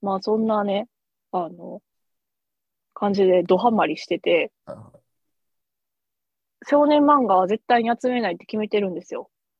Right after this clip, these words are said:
Speaker 2: あ、決めてるんですか？
Speaker 1: あの、紙媒体では集めないって決めてるんですよ。
Speaker 2: あ、はいはいはいはい。もうキリがない。
Speaker 1: 長いから。
Speaker 2: はいはい。
Speaker 1: そうそうそう。鬼滅は二十三巻で終わってくれたから、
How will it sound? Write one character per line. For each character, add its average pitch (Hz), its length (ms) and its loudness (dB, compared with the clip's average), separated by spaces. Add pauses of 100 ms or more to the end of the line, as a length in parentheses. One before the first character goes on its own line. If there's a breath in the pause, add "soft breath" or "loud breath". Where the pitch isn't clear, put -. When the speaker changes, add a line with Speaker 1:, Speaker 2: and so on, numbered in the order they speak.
(160)
Speaker 2:
あ、 139 60 -20
決 - 180 -10
め 170 100 -4
て 160 100 -8
る 135 80 -6
ん 117 40 -16
で - 60 -20
す - 100 -20
か？ - 140 -16 (960)
Speaker 1:
あ 190 120 -4
の、 180 400 -2
紙 247 240 2
媒 214 200 4
体 170 180 0
で 165 80 -2
は 180 180 -2
集 214 100 -8
め 202 100 -2
な 185 100 -2
い - 20 -4
っ - 40 -8
て 120 60 -4
決 110 140 -2
め 98 120 -4
て - 100 -2
る - 80 -8
ん - 40 -10
で - 60 -12
す - 60 -18
よ。 - 60 -20
Speaker 2:
あ、 - 20 -10
は - 40 -10
い - 20 -12
は - 20 -12
い 107 60 -10
は - 20 -14
い - 40 -14
は - 40 -20
い。 - 20 -18
も 120 80 -12
う - 40 -18
キ 139 120 -4
リ 123 80 -4
が 92 120 -10
な 73 60 -14
い。 220 40 2
Speaker 1:
長 220 240 2
い - 40 -6
か - 140 -6
ら。 - 140 -6 (260)
Speaker 2:
は - 80 -20
い - 40 -20
は - 40 -20
い。 - 40 -20 (260)
Speaker 1:
そ 196 140 -8
う - 20 -8
そ 180 140 -6
う 160 40 -16
そ 160 140 -12
う。 - 80 -12 (600)
鬼 277 200 2
滅 311 100 0
は 320 120 4
二 370 120 -4
十 262 220 2
三 214 180 -2
巻 175 220 -4
で 165 60 -4
終 214 120 4
わ 247 80 4
っ - 60 -4
て 247 100 -4
く - 120 -2
れ 185 100 0
た 175 80 -4
か - 120 -6
ら、 - 280 -4